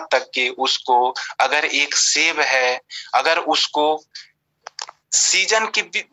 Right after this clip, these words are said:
विपरीत भी आता है, अभी season है तो आ रहा है, अभी season नहीं है तो भी सेब आ रहा है, तो क्या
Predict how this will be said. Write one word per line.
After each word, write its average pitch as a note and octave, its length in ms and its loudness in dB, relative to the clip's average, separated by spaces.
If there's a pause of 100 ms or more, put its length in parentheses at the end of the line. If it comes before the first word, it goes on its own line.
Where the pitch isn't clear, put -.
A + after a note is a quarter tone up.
विपरीत G#3 460 -2
भी F#3+ 160 0
आता F3 320 4
है, B2+ 180 2 (140)
अभी F3+ 240 2
season F3+ 420 0
है F3+ 160 4
तो F3+ 160 0
आ E3 160 6
रहा D#3 200 4
है, A#2+ 140 0 (320)
अभी E3 180 2
season E3 400 0
नहीं E3 280 0
है E3 100 2 (160)
तो E3 100 0
भी F#3 160 -4
सेब D#3+ 340 0
आ C#3+ 120 8
रहा C3 240 4
है, G#2+ 100 -2 (1500)
तो C3+ 100 0 (120)
क्या D#3+ 220 4